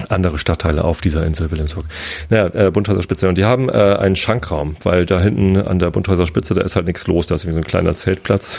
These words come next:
<laughs> Ansonsten ist da irgendwie Naturschutzgebiet und, äh, sonst keinerlei Infrastruktur. Kleines Restaurant, wo es halt jetzt auch das Bunthäuser Bier gibt. Deswegen haben sie einen Schankraum eröffnet in einem alten Wasserwerk.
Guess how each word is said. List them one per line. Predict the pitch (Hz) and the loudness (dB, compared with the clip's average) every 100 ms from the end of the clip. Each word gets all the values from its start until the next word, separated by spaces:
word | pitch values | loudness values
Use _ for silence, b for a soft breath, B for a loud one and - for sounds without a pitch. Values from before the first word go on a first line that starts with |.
| - | -14
<laughs> | - - - | -20 -12 0
Ansonsten | 95 90 - | 2 2 2
ist | 87 92 | 0 2
da | |
irgendwie | 87 85 | 0 2
Naturschutzgebiet | 85 - 107 95 - 95 92 92 B B B B B | 0 0 0 -2 -4 -2 -2 -2 B B B B B
und, | - 90 85 - | -2 2 2 0
äh, | - 82 82 78 - - | 0 2 2 0 -6 -10
sonst | 87 90 90 - - - | -4 -2 -4 -8 -16 -12
keinerlei | - 87 90 85 82 | -4 0 2 4 2
Infrastruktur. | 87 90 - 85 - - 87 78 73 - | 2 0 0 -4 -4 -6 0 0 -2 -8
Kleines | - 82 82 | -2 0 0
Restaurant, | 85 - 80 78 78 | -2 0 0 2 0
wo | 85 | 0
es | 82 - | -2 0
halt | 80 - 92 | -2 -4 -4
jetzt | 82 | -4
auch | 87 | -4
das | - - | -6 -4
Bunthäuser | - 82 92 78 | -4 -2 -2 -2
Bier | 82 82 | -2 -4
gibt. | 82 - B B B B B B B - | -4 -10 B B B B B B B -2
Deswegen | 107 120 | 0 2
haben | 120 | 4
sie | 113 | 4
einen | 107 | 2
Schankraum | - 120 147 139 139 | 2 0 2 2 4
eröffnet | 135 - 151 - - | 4 4 2 0 -2
in | 120 123 | 0 2
einem | 107 101 | 2 2
alten | - 104 110 90 | 4 2 2 0
Wasserwerk. | 107 - 82 76 107 - | 2 2 2 2 0 -2